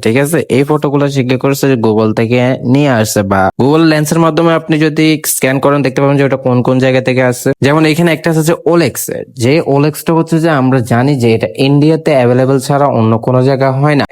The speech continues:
এই যে কি করে যে এখন সে কি একটা মাস্টারমাইন্ড খেলছে কি যে Olex-এর থেকে সে যদি ডাউনলোড করে দেয় তাহলে মানুষ তো চেক করবে না। তখন কি করছে, Olex-এর ওখানে তো লোগো একটা থাকে, সে কি করছে এআই ইরেজার ইউজ করে Olex ওইটা রিমুভ করে দিছে, ঠিক আছে? এখন আমি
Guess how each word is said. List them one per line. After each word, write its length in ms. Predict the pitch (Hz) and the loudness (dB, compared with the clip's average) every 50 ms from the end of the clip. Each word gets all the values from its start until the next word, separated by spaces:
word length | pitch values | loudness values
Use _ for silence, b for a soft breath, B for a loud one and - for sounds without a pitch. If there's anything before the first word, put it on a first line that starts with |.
| - 151 | -2 0
এই 100 | 175 185 185 175 | 2 2 2 2
যে 80 | 180 180 180 180 | 0 0 0 0
কি 100 | 165 147 143 | -2 0 2
করে 140 | 147 147 151 160 160 | 2 2 2 2 0
যে 60 | 170 139 123 | 0 0 0
এখন 160 | 117 131 131 123 113 - - - | 0 -2 -2 -2 -2 -4 -4 -4
সে 100 | - 143 151 151 | -2 -2 -2 0
কি 80 | 175 175 165 170 160 143 139 | 0 0 2 2 2 2 0
একটা 140 | 131 - 143 139 123 | -2 -2 -2 0 0
মাস্টারমাইন্ড 460 | 117 113 113 - 156 156 160 165 165 151 | 0 -2 -2 -2 -2 0 0 0 0 0
খেলছে 240 | 165 147 139 - 151 165 165 | 0 0 0 0 -2 -2 0
কি 80 | 160 123 113 | 0 0 2
যে 80 | 117 139 202 233 - b b b b b b - 123 | 0 0 -2 -4 -6 b b b b b b -4 -2
Olex-এর 400 | 135 151 170 170 - - 185 180 180 185 | 0 0 0 -2 -2 -2 -2 -2 0 0
থেকে 160 | 190 180 180 170 | 0 2 2 2
সে 80 | 170 165 151 | 2 2 2
যদি 120 | 156 156 147 127 | 2 0 0 0
ডাউনলোড 260 | 117 113 127 151 147 - | 0 0 0 0 0 -2
করে 120 | - 160 165 | -2 0 0
দেয় 120 | 165 170 165 | 0 0 0
তাহলে 220 | 151 143 147 147 139 135 | 0 0 0 0 0 0
মানুষ 160 | 135 147 151 - | 0 -2 -2 -4
তো 40 | - 170 - | -6 -4 -2
চেক 120 | - 196 196 - 190 | -2 -4 -2 0 0
করবে 200 | 175 143 131 117 | 0 0 0 -2
না। 40 | 110 - _ _ - | -4 -6 _ _ -2
তখন 140 | - 147 160 165 | 0 0 2 2
কি 40 | 170 170 | 2 2
করছে, 160 | 180 175 185 190 147 | 2 2 2 2 2
Olex-এর 340 | 147 151 170 165 - 196 190 190 | 2 0 0 -2 -2 0 0 0
ওখানে 180 | 175 160 180 180 175 | 2 0 0 0 0
তো 20 | 165 135 | 0 0
লোগো 140 | 135 135 147 151 | 2 2 0 0
একটা 140 | 151 156 160 160 - | 0 -2 -4 -2 -2
থাকে, 160 | 139 123 143 135 | -4 -4 -4 -4
সে 80 | - - 160 | -2 -2 0
কি 60 | 160 170 | 0 0
করছে 180 | 170 165 175 - - - 120 | 0 0 -4 -4 -2 -2 0
এআই 180 | 127 147 170 180 185 | 0 2 2 2 2
ইরেজার 280 | 180 185 180 185 196 170 160 | 2 2 2 2 2 2 2
ইউজ 140 | 175 185 185 185 | 0 0 -2 -4
করে 140 | - 127 127 160 - - - 151 | -4 -2 -2 -2 -4 -4 -2 0
Olex 180 | 175 185 208 202 - - | 0 0 0 0 0 -2
ওইটা 180 | 156 156 - 175 202 185 | 0 0 0 0 0 2
রিমুভ 200 | 170 175 190 185 185 - | 2 2 0 0 0 0
করে 140 | 175 151 127 113 | 0 0 0 -2
দিছে, 200 | 104 - - 104 98 _ _ - | -4 -4 -4 -8 -8 _ _ -2
ঠিক 120 | - 139 156 180 | 0 0 0 0
আছে? 140 | - 208 147 98 - - | 0 -2 -4 -4 -4 -2
এখন 120 | - 120 113 | 0 2 2
আমি 80 | 113 | 2